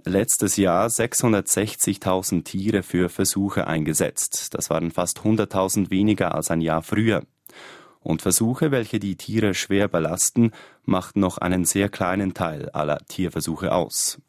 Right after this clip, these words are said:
Das teilte das Bundesamt für Veterinärwesen mit. Mehr als ein Drittel der Versuchstiere wurden an Hochschulen und Spitälern eingesetzt, gut ein weiteres Drittel in der Industrie.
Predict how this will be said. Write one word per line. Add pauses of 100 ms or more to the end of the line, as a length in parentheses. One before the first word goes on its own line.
(120)
Das
teilte
das
Bundesamt
für
Veterinärwesen
mit. (960)
Mehr
als
ein
Drittel
der
Versuchstiere
wurden
an
Hochschulen
und
Spitälern
eingesetzt, (320)
gut
ein
weiteres
Drittel
in
der
Industrie.